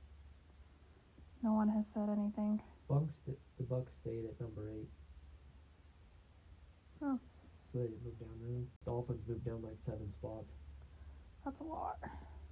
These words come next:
Speaker 2: I know.
Speaker 1: Especially for them. Lots and lots. How are the Vikings nine?
Speaker 2: <laughs> I don't know.
Speaker 1: I guess they're two and one, so that's pretty good.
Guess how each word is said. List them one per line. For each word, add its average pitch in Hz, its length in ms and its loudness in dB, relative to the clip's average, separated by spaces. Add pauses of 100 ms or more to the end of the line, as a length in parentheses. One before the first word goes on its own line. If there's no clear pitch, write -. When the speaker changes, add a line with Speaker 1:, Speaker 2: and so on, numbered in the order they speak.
(140)
Speaker 2:
I 170 140 4
know. 131 260 8 (220)
Speaker 1:
Especially 240 500 2
for 254 100 0
them. 302 320 0 (1800)
Lots 233 280 0
and 220 120 8
lots. 247 300 2 (340)
How 285 180 4
are 349 120 12
the 269 80 10
Vikings 226 720 8
nine? 220 460 8 (1200)
Speaker 2:
<laughs> - 20 12
I 156 40 12 (1300)
don't 165 120 6
know. 139 120 6
Speaker 1:
I 226 60 8
guess 233 200 8
they're 208 220 6
two 214 120 6
and 208 180 8
one, 214 260 8
so 220 160 0
that's 214 240 4 (100)
pretty 220 220 2
good. 220 220 2